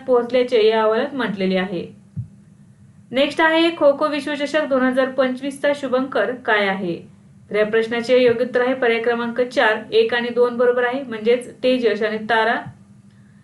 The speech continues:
जानेवारी दोन हजार पंचवीस मध्ये खो खो फेडरेशन of इंडियाने खो खो विश्वचषक दोन हजार पंचवीस साठी ट्रॉफी आणि शुभंकरांचे अनावरण केलेले आहे. तेजस आणि तारा हे खो खो विश्वचषक दोन हजार पंचवीस चे शुभंकर आहेत.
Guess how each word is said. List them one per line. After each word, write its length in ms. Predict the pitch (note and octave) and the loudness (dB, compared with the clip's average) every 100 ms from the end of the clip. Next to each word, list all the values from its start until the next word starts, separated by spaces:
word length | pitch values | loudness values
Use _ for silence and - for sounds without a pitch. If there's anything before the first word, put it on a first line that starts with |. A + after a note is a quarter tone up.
| - - | -20 -2
जानेवारी 400 | A#3 C4+ D4 D4+ | 0 2 2 0
दोन 180 | D#4+ D4+ | 0 0
हजार 220 | D4+ D#4 | 0 -2
पंचवीस 480 | D#4 D4 C#4+ D4 D4 | 0 0 -2 -6 -8
मध्ये 240 | D4+ D4+ D#4 | -6 -4 -2
खो 120 | C#4+ C4 | -2 0
खो 60 | C4+ | -2
फेडरेशन 500 | C4+ C4+ C4 C4 C4 | 0 0 -2 -4 -4
of 160 | C4 | -4
इंडियाने 560 | C4 B3 C4 C4 A3+ G#3 | -4 -2 -2 -2 -4 -4
खो 180 | B3+ B3 | 0 0
खो 80 | C4 | 0
विश्वचषक 560 | C4+ C4 C4 C4 B3+ C4+ | -4 -4 -4 -4 -2 -4
दोन 260 | - A#3 A#3 | -4 -2 -2
हजार 220 | A#3 A#3+ | 0 0
पंचवीस 480 | A#3+ B3 A#3+ C4 C4 | 0 -4 -6 -8 -4
साठी 320 | C4+ C4 G#3 | -6 -4 -4
ट्रॉफी 540 | G3+ A#3+ A#3 C4+ C#4+ - | -2 -2 -2 -4 -10 -12
आणि 160 | G3+ G#3+ | -12 -6
शुभंकरांचे 680 | A3 A#3 B3 B3+ B3 A#3+ | -4 -2 -2 -2 -2 0
अनावरण 380 | C4 A3 G#3+ A#3+ C#4+ | -2 -2 -2 -4 -2
केलेले 320 | A3+ F#3+ F#3+ | -2 0 -2
आहे. 280 | F#3 F3+ E3 - - - _ - | -2 -6 -10 -14 -20 -20 _ 2
तेजस 320 | A3 G#3+ B3 | 4 4 0
आणि 160 | B3 B3 | 0 -2
तारा 220 | C4+ C4 G#3+ | 0 2 2
हे 260 | G3+ A3+ | 2 2
खो 160 | A#3+ A#3+ | 2 0
खो 60 | C4 | 0
विश्वचषक 520 | B3+ B3+ C4 B3+ C4+ | -4 -4 -4 -2 -2
दोन 180 | C4 B3+ | -2 -4
हजार 240 | B3 B3 | 0 -2
पंचवीस 460 | B3 B3 A#3 C4 B3+ | 0 -2 -2 -8 -6
चे 120 | C#4 | -6
शुभंकर 400 | B3+ A3+ A3+ B3 | -2 -2 0 0
आहेत. 260 | B3+ B3+ | -2 -2